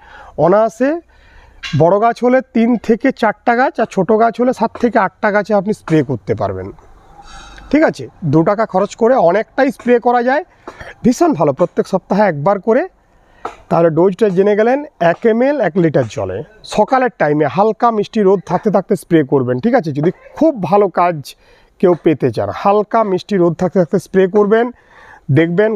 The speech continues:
গাছের মধ্যে একটা এক্সট্রা গ্রোথ হচ্ছে। তবে সেই কাজগুলো যেগুলো বললাম সেগুলো কিন্তু করবেন, সেগুলো না করে এটা দিলাম কিচ্ছু কাজ হবে না, সব কিছু করার পরে অবশ্যই এটা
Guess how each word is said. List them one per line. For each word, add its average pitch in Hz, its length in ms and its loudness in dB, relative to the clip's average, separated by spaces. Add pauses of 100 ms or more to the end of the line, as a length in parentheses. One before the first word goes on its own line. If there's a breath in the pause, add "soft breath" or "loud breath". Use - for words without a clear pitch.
গাছের 170 260 -2
মধ্যে 170 220 0
একটা 185 140 -2
এক্সট্রা - 260 -2 (140)
গ্রোথ 190 300 4
হচ্ছে। 233 240 -4 (120)
তবে 226 140 2 (180)
সেই 214 160 2 (120)
কাজগুলো 190 420 0
যেগুলো 190 200 2 (120)
বললাম 160 320 2 (100)
সেগুলো 165 260 0
কিন্তু 190 180 -4 (140)
করবেন, 107 340 0 (560 loud breath)
সেগুলো 208 260 2 (140)
না 196 80 2 (120)
করে 233 160 2 (100)
এটা 185 220 -2
দিলাম 226 260 0
কিচ্ছু - 260 -6 (100)
কাজ 117 200 0
হবে 98 220 -10
না, 101 60 -12 (800 soft breath)
সব 185 120 0 (100)
কিছু 220 220 -2
করার 202 260 0
পরে 254 160 2 (580 loud breath)
অবশ্যই 240 420 0
এটা 247 140 0